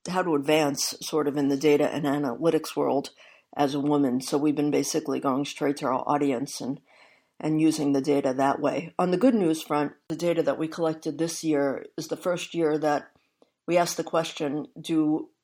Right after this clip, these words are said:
you know, are you satisfied with your pay or whatever?" You know, that type of question.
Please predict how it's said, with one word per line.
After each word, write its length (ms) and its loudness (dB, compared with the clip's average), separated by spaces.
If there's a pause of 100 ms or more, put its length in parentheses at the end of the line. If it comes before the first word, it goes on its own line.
(200)
you 120 -6
know, 160 0
are 80 2
you 140 -2
satisfied 720 -2
with 160 -6
your 120 -4
pay 360 0
or 80 -2
whatever?" 580 -4
You 80 -10
know, 120 0
that 160 -4
type 240 -8
of 120 -6
question. 500 -6